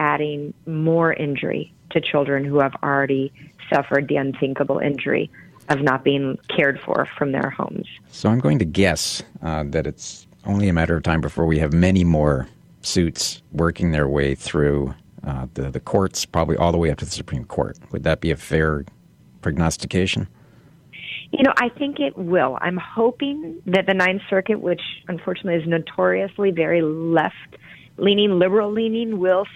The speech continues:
Speaker 1: see Jessica Bates's case as being, um, a very important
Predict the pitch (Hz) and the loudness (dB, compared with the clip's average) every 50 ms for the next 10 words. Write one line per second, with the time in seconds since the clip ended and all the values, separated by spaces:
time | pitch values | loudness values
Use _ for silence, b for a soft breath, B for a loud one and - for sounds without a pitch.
0 | - - - 185 180 185 190 208 202 B B B B B B - - 190 147 - | -14 -6 -2 0 0 0 0 -2 -4 B B B B B B -4 0 0 0 0
1 | - - - - 175 165 175 175 165 - - 160 - - - - 156 151 170 165 | -2 -4 -2 -2 0 2 2 0 0 -2 -6 -12 -12 -8 -2 0 2 2 2 0
2 | - - 165 160 151 143 147 151 - 170 160 156 156 160 156 156 151 156 - - | -2 -2 0 0 0 0 -4 -4 -4 -2 0 0 0 -2 -2 -2 -2 -2 -4 -4
3 | 156 147 147 147 156 B B B B B B - 156 170 170 202 208 202 180 - | -4 -4 -2 -4 -4 B B B B B B 2 2 4 4 4 4 2 2 0
4 | - 180 175 127 151 | 0 0 2 0 -2